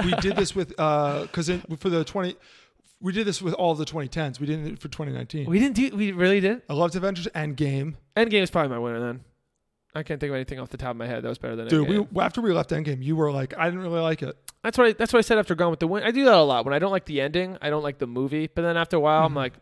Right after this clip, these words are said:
Speaker 2: Oh, "It's a really good movie." I
Speaker 1: I,
Speaker 2: just
Speaker 1: I enjoyed Endgame.
Speaker 2: I'm a sore loser in that ex-,
Speaker 1: Mm-hmm.
Speaker 2: in, in that extent. But, uh, so Brad Pitt won Best Supporting Actor and just ha-, literally pulled his cock out and put it on the podium when he, when he accepted his speech.
Speaker 1: What did he
Speaker 2: One,
Speaker 1: say?
Speaker 2: he wasn't wearing a tie or bow tie.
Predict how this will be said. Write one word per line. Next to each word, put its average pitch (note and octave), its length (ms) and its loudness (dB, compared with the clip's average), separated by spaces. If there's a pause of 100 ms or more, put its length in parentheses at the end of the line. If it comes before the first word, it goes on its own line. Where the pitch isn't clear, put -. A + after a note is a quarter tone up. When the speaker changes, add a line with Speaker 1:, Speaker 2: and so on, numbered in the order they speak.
Speaker 2:
Oh, G3 80 -16 (100)
"It's F3+ 80 -6
a C3+ 60 -6
really A2 260 -10
good A2 160 -12
movie." B2 380 2
I - 120 -2
Speaker 1:
I, D3+ 40 0
Speaker 2:
just - 320 -6
Speaker 1:
I D#3+ 80 -2
enjoyed C#3 420 -2
Endgame. C3 400 -6
Speaker 2:
I'm F3 140 0
a - 20 6
sore G#3 240 8
loser F3+ 340 8
in B2+ 80 -4
that B2+ 120 -2
ex-, A#2+ 140 -8
Speaker 1:
Mm-hmm. C3+ 220 -4
Speaker 2:
in, C3 120 -10
in - 100 -12
that C#3 100 -4
extent. C3 300 -6 (240)
But, E3+ 120 6
uh, E3 80 6
so F3 260 4 (340)
Brad G3+ 200 2
Pitt G#3+ 140 2
won F3 440 -2 (180)
Best F3+ 140 0
Supporting F3+ 260 0
Actor C3+ 360 -4 (280)
and E3 120 -2
just E3 200 -2 (160)
ha-, - 220 -8
literally G3+ 480 4
pulled F#3 200 4
his D#3 80 -2
cock E3+ 260 2
out C3+ 80 2
and C3 80 -4
put D#3+ 120 2
it D3 60 2
on C3+ 80 -2
the B2 60 -10
podium B2 340 -6
when B2+ 100 -14
he, A#2+ 200 -10
when C#3 120 -8
he C3 60 -8
accepted B2 280 -6
his B2+ 80 -6
speech. - 200 -8
Speaker 1:
What E3 140 -4
did C#3+ 40 -6
he D3+ 60 2
Speaker 2:
One, A#3 180 8
Speaker 1:
say? D#3+ 60 -2
Speaker 2:
he F3+ 160 0
wasn't F#3+ 300 4
wearing F3 300 2
a B2+ 40 -2
tie E3 260 -2
or C#3+ 80 0
bow B2 200 0
tie. F3+ 340 0